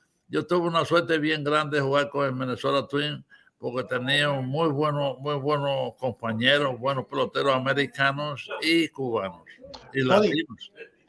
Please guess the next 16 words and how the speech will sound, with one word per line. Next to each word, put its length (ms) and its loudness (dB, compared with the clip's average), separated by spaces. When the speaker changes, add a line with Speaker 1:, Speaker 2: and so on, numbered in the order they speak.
Speaker 2:
cu-, 220 -2
su, 340 2
su 140 0
memoria, 600 8
ya 100 2
que 60 2
está, 220 0
ya 80 0
casi 120 2
estamos 300 2
acabando, 420 4
¿cuál 180 4
es 100 4
su 140 0
memoria 500 4
favorita? 960 4